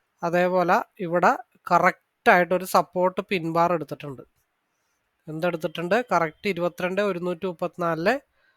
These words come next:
സപ്പോർട്ട് എടുത്തൊരു പിൻ ബാർ എടുത്തിട്ടുണ്ട്. അപ്പൊ പിന്നെ ഒരു വെള്ള കുത്തുണ്ട്.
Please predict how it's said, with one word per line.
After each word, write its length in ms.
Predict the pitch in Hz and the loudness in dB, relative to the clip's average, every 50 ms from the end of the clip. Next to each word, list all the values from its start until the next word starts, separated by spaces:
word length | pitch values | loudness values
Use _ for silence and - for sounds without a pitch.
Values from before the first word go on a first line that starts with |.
| _ _ _ _ _ | _ _ _ _ _
സപ്പോർട്ട് 560 | - - - 175 165 _ - 180 180 185 185 | -10 -4 -2 -2 -2 _ -2 -2 0 0 0
എടുത്തൊരു 320 | 196 180 170 170 175 170 185 - | -2 -4 -4 -4 -6 -6 -6 -6
പിൻ 220 | 208 175 170 170 | -4 -4 -4 -2
ബാർ 220 | 165 170 165 165 | -2 0 0 0
എടുത്തിട്ടുണ്ട്. 480 | 170 160 151 - 151 143 - 143 139 143 | -2 -4 -4 -8 -12 -12 -12 -12 -10 -10
അപ്പൊ 540 | - 170 180 175 - 220 226 240 - - 285 196 - | -12 -12 -10 -2 2 4 4 4 4 0 -8 -10 -6
പിന്നെ 200 | 196 185 196 202 | -4 -2 0 0
ഒരു 80 | 196 208 | 0 2
വെള്ള 340 | 196 190 175 165 170 185 202 | 2 2 2 2 2 0 0
കുത്തുണ്ട്. 680 | - - 190 - _ - 180 170 156 156 175 185 _ | 0 -2 -10 -8 _ -4 -2 -2 -2 -2 -4 -4 _